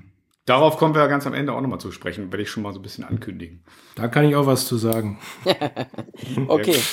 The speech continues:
Speaker 3: ich, ich würde ganz gerne anfangen mit dem ersten Statement, was wir gehört haben, wo es um die Videokonferenzen geht. Jaco und ich hatten neulich auch mal Kontakt zur Uni und haben uns da mit einer Professorin und einem, ähm, Dozenten unterhalten. Die haben uns gesagt, "Naja, die Videokonferenzen sind im Prinzip so eine Art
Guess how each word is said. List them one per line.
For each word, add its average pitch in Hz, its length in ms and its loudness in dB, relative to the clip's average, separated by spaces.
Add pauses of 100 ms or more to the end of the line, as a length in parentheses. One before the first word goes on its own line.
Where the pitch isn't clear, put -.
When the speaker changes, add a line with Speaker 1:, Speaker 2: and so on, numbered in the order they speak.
(280)
Speaker 3:
ich, - 340 -2
ich 147 140 0
würde 190 160 6
ganz - 240 4
gerne 185 260 6
anfangen 170 400 2
mit 165 140 -2
dem 156 120 0
ersten 170 360 2
Statement, 156 420 2
was 151 200 2
wir 147 60 -2
gehört 139 340 2
haben, 135 260 4
wo 131 100 4
es 135 140 2
um 131 120 -2
die 131 140 -2
Videokonferenzen 107 880 0
geht. 95 300 -4 (420)
Jaco 151 300 6
und 156 80 2
ich 165 120 2
hatten 160 220 4
neulich 151 280 4
auch - 100 4
mal 143 180 4
Kontakt 143 480 2
zur 131 240 0
Uni 190 240 4
und 139 140 2
haben 143 100 2
uns 135 140 0
da 143 100 6
mit 139 140 2
einer 131 100 2
Professorin 151 640 4
und 147 80 0
einem, 135 400 -2
ähm, 131 320 2
Dozenten 151 420 0
unterhalten. 147 640 4 (500)
Die 143 120 4
haben 151 100 6
uns 143 180 2
gesagt, 131 360 4
"Naja, 135 260 4
die 127 140 -2
Videokonferenzen 143 720 2
sind 135 180 -4
im 131 140 -2
Prinzip 151 480 -2
so 147 100 2
eine 139 140 4
Art 135 340 2